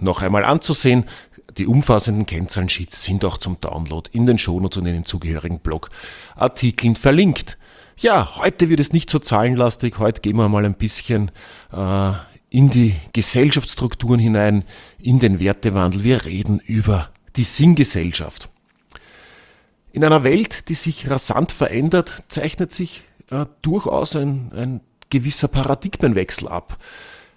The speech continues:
Es geht mittlerweile, und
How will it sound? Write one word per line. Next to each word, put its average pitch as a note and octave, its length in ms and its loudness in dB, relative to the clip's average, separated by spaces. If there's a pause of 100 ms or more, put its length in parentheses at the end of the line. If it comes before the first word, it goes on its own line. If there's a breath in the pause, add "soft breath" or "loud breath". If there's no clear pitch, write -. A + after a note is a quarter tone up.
(180 loud breath)
Es - 220 -4
geht E3+ 240 -2
mittlerweile, D3+ 720 0 (440)
und G#2 600 -6